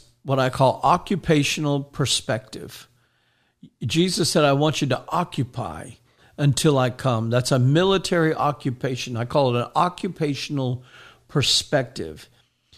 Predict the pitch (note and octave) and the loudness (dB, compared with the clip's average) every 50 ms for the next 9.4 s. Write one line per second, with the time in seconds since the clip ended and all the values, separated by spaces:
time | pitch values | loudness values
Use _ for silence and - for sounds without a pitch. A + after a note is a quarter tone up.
0 | _ - - C#3+ D3 B2+ D#3 C#3+ B2 - - F#3 G3+ G#3+ G#3+ G#3+ G#3+ - F3 D3 | _ 0 2 2 4 4 4 2 0 2 2 4 4 4 2 0 0 0 2 2
1 | C#3+ C#3+ C#3+ - - - F#3+ F3+ F3+ E3+ E3 D#3+ C#3+ C3+ - - B2+ - - _ | 2 2 0 -2 0 0 2 2 4 2 2 2 0 0 -2 -4 -8 -8 -8 _
2 | - - E3+ D#3+ C#3+ B2+ A#2+ A2 G2 G2 - _ _ _ _ _ _ _ _ _ | -6 -2 0 0 2 2 -2 -4 -6 -10 -12 _ _ _ _ _ _ _ _ _
3 | _ - D3 B2 - D#3 C#3+ A2+ G2 D3 D3 D3+ - - D#3 D3 C#3+ C3+ C#3 C3+ | _ -8 -6 0 0 0 2 2 4 2 2 2 2 0 -2 -2 0 0 2 2
4 | C3+ A2+ - - - C#3+ B2+ A2+ F#2+ A#2 C3 B2+ B2 - C3+ A#2+ A#2 G#2+ F2+ D2+ | 2 0 -2 -2 0 0 0 0 0 -2 -2 -4 -2 -2 -2 -2 -2 -2 -4 -8
5 | - G2+ A#2+ _ - - - E3+ E3+ E3+ D#3+ C#3+ C3 B2+ A2+ - - D3+ C#3 B2 | -12 -14 -16 _ -10 -4 -2 0 0 0 0 0 0 -2 -2 -2 0 0 0 0
6 | - - - C3 A#2+ A2+ A2+ G#2+ G#2 A#2 A2+ G#2+ G2+ A#2 - _ _ _ - - | -2 -4 -4 -4 -4 -4 -4 -6 -6 -6 -8 -8 -12 -14 -16 _ _ _ -20 -20
7 | - - - - - - B2+ B2 E3+ G3+ G#3 G3+ G#3 F#3 - - F#3+ E3 D3+ C#3 | -20 -20 -20 -16 -8 -2 2 2 2 2 2 2 0 0 2 2 2 2 4 4
8 | D#3 D#3+ D#3+ D#3 D3+ C#3+ - - - - - - D3+ D#3+ D#3+ - - E3+ B2+ - | 2 2 4 4 2 2 2 -2 -6 -8 -2 2 2 2 2 0 -2 -4 -4 -4
9 | - A#2 E2 D2+ D#2 G2 B2+ | -4 -8 -8 -10 -12 -16 -18